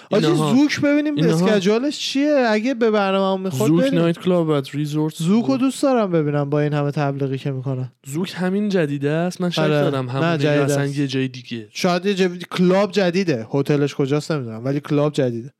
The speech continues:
Speaker 2: اینو بیام بیرون ازش دیگه شما دیدی.
Speaker 1: آره. فکر کنم این اپیزود همینجوری بهتر بود.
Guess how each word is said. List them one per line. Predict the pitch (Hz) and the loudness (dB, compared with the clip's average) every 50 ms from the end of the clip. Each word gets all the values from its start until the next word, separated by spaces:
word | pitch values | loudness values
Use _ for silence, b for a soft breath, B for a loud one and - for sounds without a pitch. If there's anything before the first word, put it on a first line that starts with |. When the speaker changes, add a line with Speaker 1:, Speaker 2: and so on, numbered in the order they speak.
| _ _ _ _ _ _ _ _ _ _ _ _ _ _ _ _ _ _ _ _ _ _ | _ _ _ _ _ _ _ _ _ _ _ _ _ _ _ _ _ _ _ _ _ _
Speaker 2:
اینو | - 139 143 139 | -8 -6 -6 -4
بیام | 139 139 135 131 | -2 -2 -2 -4
بیرون | 127 117 117 120 | -4 -6 -8 -8
ازش | 117 113 107 107 110 - | -10 -10 -10 -12 -14 -16
دیگه | - - - | -16 -16 -16
شما | - - - 101 104 101 | -16 -14 -14 -14 -14 -14
دیدی. | - - - 147 | -14 -12 -6 -4
Speaker 1:
آره. | 147 143 139 131 131 123 _ _ _ _ _ _ _ _ _ _ _ _ _ _ _ _ _ _ _ _ _ _ _ _ _ _ _ _ _ _ _ | -4 -2 -2 -4 -6 -10 _ _ _ _ _ _ _ _ _ _ _ _ _ _ _ _ _ _ _ _ _ _ _ _ _ _ _ _ _ _ _
فکر | 156 151 | -12 -8
کنم | - 196 190 185 | -6 -6 -6 -4
این | 180 165 151 | -6 -4 -6
اپیزود | 147 139 - 156 147 165 170 | -6 -6 -6 -4 -2 -2 -2
همینجوری | 170 180 165 156 147 139 143 147 151 | 0 -2 -2 -2 -2 -4 -4 -4 -2
بهتر | 160 165 151 143 - 160 156 156 | -2 -2 -2 -2 -4 -4 -4 -4
بود. | 147 143 _ _ | -6 -8 _ _